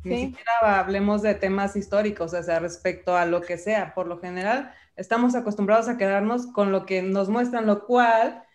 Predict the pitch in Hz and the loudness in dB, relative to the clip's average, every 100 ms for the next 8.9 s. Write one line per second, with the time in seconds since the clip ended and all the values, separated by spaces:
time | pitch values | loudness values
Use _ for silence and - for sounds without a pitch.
0 | _ - 233 254 247 247 240 233 226 240 | _ 0 2 2 0 2 2 2 0 0
1 | 220 226 220 220 214 208 196 208 208 233 | 0 -2 -2 0 2 2 0 -4 -6 -6
2 | 240 214 196 202 196 185 175 220 233 240 | 0 0 0 0 0 0 0 0 0 0
3 | 233 233 240 240 226 220 240 - 180 175 | 2 2 2 4 4 2 0 -6 -8 -8
4 | 226 208 220 _ 208 190 175 190 202 190 | -8 -10 -12 _ -6 -4 0 0 2 0
5 | 180 170 - - 196 202 208 208 240 214 | -2 -4 -12 -2 0 4 4 4 -2 -6
6 | 214 180 - 190 - - _ - 190 185 | -8 -8 -8 -8 -8 -12 _ -10 -6 -4
7 | 180 190 180 180 185 196 202 202 196 247 | -4 -4 -4 -2 -4 -2 -2 -4 -4 -2
8 | 247 247 - - - - 196 208 | -2 -4 -12 -20 -10 0 6 6